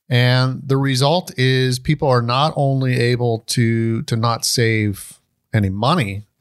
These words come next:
but they're also spending more due to the health problems likely by eating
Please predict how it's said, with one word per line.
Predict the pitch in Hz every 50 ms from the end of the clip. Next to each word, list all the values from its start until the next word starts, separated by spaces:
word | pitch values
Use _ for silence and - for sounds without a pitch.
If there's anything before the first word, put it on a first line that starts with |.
| _ _ -
but | - 127
they're | 143 147 147
also | 147 147 - 151
spending | 131 - - - 156 175 214 208 160
more | 127 120 120 120 120 120 123 120
due | 113 123 123
to | 127 - - 120 120 120 120 117 117 117
the | 113 110 110 113 113 113 113
health | 117 - - 113 - - -
problems | - 202 147 123 110 117 110 110 110 113 107 - - - - - -
likely | - 107 104 107 - - - 110 107 110
by | 107 107 107 107 110 113
eating | - 127 123 123 120 120 117 113 110 110 101